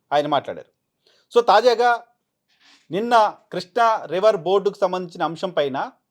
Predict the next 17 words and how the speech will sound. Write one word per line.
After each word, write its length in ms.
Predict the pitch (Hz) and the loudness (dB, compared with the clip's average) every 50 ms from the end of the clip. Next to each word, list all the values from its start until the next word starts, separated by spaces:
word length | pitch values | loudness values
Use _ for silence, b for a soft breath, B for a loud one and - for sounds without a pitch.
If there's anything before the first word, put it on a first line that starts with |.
| _ _ _ _ _ _ _ _ _ _ _ _ _ _ _ _ _ _ _ _ - | _ _ _ _ _ _ _ _ _ _ _ _ _ _ _ _ _ _ _ _ -12
ముఖ్యమంత్రి, 380 | 170 196 226 226 214 202 226 160 | -2 0 2 0 2 0 -2 0
మాజీ 220 | 170 190 196 226 | 2 0 0 0
ముఖ్యమంత్రి 460 | 226 220 180 240 220 214 208 202 214 185 | -4 -6 -2 -2 -2 -2 0 -2 -4 -2
కేసీఆర్ను 520 | - 190 208 208 208 226 214 202 196 196 | 0 0 0 0 2 2 2 2 2 0
ఉద్దేశించి 480 | 170 170 196 190 185 - 190 - 240 208 | -4 -2 -2 -2 -2 -6 -12 -12 -10 -10
ముఖ్యమంత్రి 460 | 180 165 - 214 202 196 202 185 160 | -10 -4 -4 -2 -2 -2 -4 -6 -4
రేవంత్ 360 | 139 160 185 208 208 190 202 | -2 0 0 0 -2 -4 -4
రెడ్డి 180 | 196 190 175 180 | -6 -6 -6 -8
చేసిన 380 | 175 185 170 170 - 175 151 | -10 -10 -12 -10 -10 -8 -6
వ్యాఖ్యలు 540 | 143 143 147 151 151 - 170 139 160 240 - _ _ _ _ _ _ _ _ _ _ _ - | -2 -2 -2 -2 -2 -4 -6 -6 -6 -8 -12 _ _ _ _ _ _ _ _ _ _ _ -8
బీఆర్ఎస్ 400 | 139 180 208 233 233 220 - - | 0 2 4 4 4 2 2 2
పార్టీ 200 | 208 202 196 208 | 2 2 2 0
నాయకులకు 480 | 196 196 190 190 - 196 185 165 175 139 | -2 -2 -2 0 -2 -2 -4 -4 -4 -2
కోపం 300 | - 165 170 170 196 185 | 0 0 0 0 -2 -6
తెప్పించాయి. 580 | 180 170 175 208 190 - 160 143 - - - _ _ _ _ _ _ _ _ _ _ _ _ - | -6 -8 -10 -12 -10 -6 -4 -4 -4 -6 -12 _ _ _ _ _ _ _ _ _ _ _ _ -4
మాజీ 380 | 131 165 196 220 196 233 233 | 0 2 2 2 2 0 -6
విప్, 360 | 190 160 226 240 - _ _ | -4 -4 -6 -8 -8 _ _